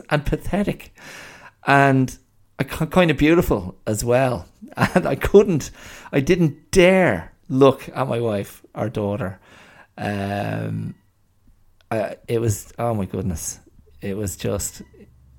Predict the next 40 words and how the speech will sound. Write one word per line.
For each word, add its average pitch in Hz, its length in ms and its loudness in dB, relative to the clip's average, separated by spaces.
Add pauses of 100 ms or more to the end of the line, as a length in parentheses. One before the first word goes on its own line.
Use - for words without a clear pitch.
yeah, 87 240 -6 (220)
it 120 80 -6
was 117 120 -4
a 113 40 0
mental, 117 720 2 (260)
<laughs> 117 300 -2
mental 139 560 0 (440)
moment. 123 640 2
<laughs> - 320 -2
And 180 140 4
then 151 120 4
I 127 100 0
kind 117 200 -2
of, 113 160 -4 (300)
I 127 80 0
got 139 220 2
it 120 60 -2
together, 113 640 -4
and 107 140 -6
I 104 40 -4
was 127 140 0
kind 127 180 0
of, 113 80 -2
I, 131 140 0
I - 80 -2
was 131 140 0
just 160 120 0
kind 147 120 0
of 127 60 -2
a 131 60 0
bit 131 160 -2
stunned 127 880 0 (460)
by 101 200 0
the, 104 440 -4
you 127 100 -4
know, 107 80 -4
the 110 100 -8
depth 117 460 0
of 110 100 -4
emotion 107 680 -4